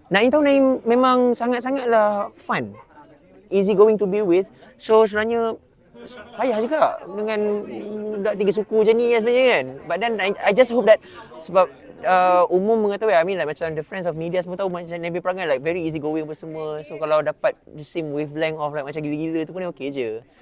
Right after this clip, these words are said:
Tapi tak nak lah macam terlalu gila sangat sampai macam, "Oh, kita pula gila." Kan,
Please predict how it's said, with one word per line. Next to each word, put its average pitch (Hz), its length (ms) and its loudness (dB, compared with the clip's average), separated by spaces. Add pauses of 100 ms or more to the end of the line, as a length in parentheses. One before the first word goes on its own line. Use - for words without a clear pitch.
Tapi 139 160 -8
tak 175 160 0
nak 151 80 -4
lah 131 80 -4
macam 135 240 -8
terlalu 143 240 -4 (140)
gila 143 160 -4
sangat 151 160 -8
sampai 147 100 -6
macam, 156 160 -10
"Oh, 175 320 -4
kita 160 240 -14
pula 147 140 0
gila." 240 200 -6 (380)
Kan, 147 160 -6